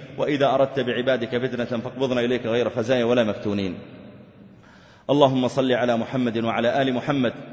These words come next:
كما صليت على إبراهيم وعلى آل إبراهيم، وبارك على محمد وعلى آل محمد كما باركت على إبراهيم وعلى آل إبراهيم إنك حميد مجيد. اللهم وفق ولي أمرنا لما تحب وترضى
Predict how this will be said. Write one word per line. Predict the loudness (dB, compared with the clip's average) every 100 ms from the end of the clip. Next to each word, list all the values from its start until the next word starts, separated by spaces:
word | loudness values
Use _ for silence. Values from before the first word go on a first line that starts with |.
| -4
كما | 0 0
صليت | 0 0 0 0
على | 0 0
إبراهيم | 0 0 0 0
وعلى | 0 2 2 2 0
آل | 0
إبراهيم، | 0 2 2 0 -4 -8 -16 -8
وبارك | 2 4 4 2
على | 0 0
محمد | 0 -4 -4 -2 -2
وعلى | -2 0 0 0
آل | -2
محمد | -2 -2 -2 -2 -6 -16 -10 -2
كما | 0
باركت | 4 4 2 0
على | 0 0 0
إبراهيم | 0 0 0 -2
وعلى | -2 0 0 0
آل | 0
إبراهيم | 2 2 2 0 -2 -6 -18 -4 0
إنك | 0 0
حميد | -2 0 0 -2
مجيد. | -4 -4 -4 -6 -6 -16 -20 -20 -20 -20 -20 -20 _ -20 -20 -20 -14 -2
اللهم | 4 4 4
وفق | 2 0 0 2
ولي | 2 2
أمرنا | 0 0 0 0
لما | 0 0 -2
تحب | -2 -4 -2
وترضى | 0 2 2 2 0 -2